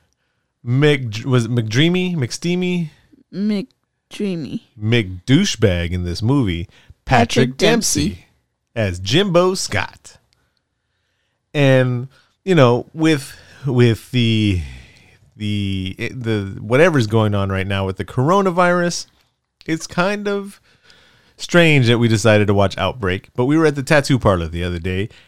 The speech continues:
Speaker 1: and they were watching Outbreak, and it's like, "You know what? We ought to do a podcast about
Speaker 2: Outbreak.
Speaker 1: Outbreak."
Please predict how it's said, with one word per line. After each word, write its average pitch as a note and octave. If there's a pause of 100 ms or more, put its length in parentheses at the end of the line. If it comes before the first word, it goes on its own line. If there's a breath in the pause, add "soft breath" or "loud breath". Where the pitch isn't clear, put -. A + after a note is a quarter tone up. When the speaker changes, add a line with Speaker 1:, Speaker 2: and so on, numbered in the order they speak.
(180 soft breath)
Speaker 1:
and B2+
they D#3
were D3+
watching C3
Outbreak, A2+
and A#2
it's A#2
like, B2
"You G#3+
know G#3+
what? F#3+
We G3+
ought E3
to G#2
do F#2
a F2+
podcast G#2+
about D#2+ (340)
Speaker 2:
Outbreak. C4+
Speaker 1:
Outbreak." F2